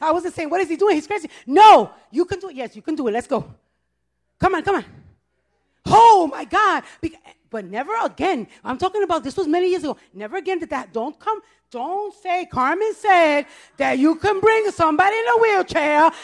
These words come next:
and she's gonna pray and they're gonna walk." I didn't say that. Does anyone think that I said that? No. Because that's the way it happens. Sometimes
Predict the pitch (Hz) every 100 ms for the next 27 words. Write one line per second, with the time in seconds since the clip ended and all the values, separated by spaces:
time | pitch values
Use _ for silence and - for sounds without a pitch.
0 | - 285 269 349 339 415 453 440 480 427
1 | 359 311 339 339 320 294 - - 254 269
2 | 392 427 - 330 339 269 208 _ _ _
3 | _ _ _ _ _ _ _ _ _ _
4 | _ _ 311 285 302 370 403 403 370 392
5 | 370 453 453 494 427 339 _ - _ _
6 | _ - 208 294 320 330 285 277 240 240
7 | 202 - _ _ _ _ _ _ _ _
8 | _ _ _ _ _ _ _ - 311 302
9 | 294 320 - 381 370 311 381 302 - -
10 | 403 466 427 392